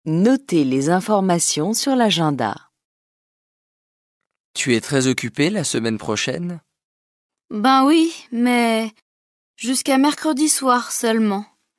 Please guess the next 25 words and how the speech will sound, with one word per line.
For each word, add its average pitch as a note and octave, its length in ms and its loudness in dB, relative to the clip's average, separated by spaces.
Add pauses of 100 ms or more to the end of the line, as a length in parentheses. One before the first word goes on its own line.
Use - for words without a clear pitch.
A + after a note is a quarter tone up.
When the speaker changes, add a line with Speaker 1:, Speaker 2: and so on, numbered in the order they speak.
(680)
Speaker 3:
Parce G#3+ 280 0
qu'à C#4 180 -2
partir C#4 460 -4
de A3 100 -2
mercredi B3 580 0
soir, C#4 460 2 (220)
c'est - 200 -2
les G#3 140 4
vacances A#3 420 2
de A3 120 2
la G#3 140 2
Toussaint. A#3 460 -2 (1040)
Speaker 2:
Je A2 240 -2
sais, C3+ 420 2 (100)
mais A#2+ 220 0
moi, C3+ 280 2
mercredi A2+ 500 -4
soir, C#3 580 -4 (120)
je - 180 0
pars C#3 340 0
avec G#2 240 -2
des G#2+ 240 -2
amis B2+ 240 0
en G#2 120 0
Normandie. A2 680 -4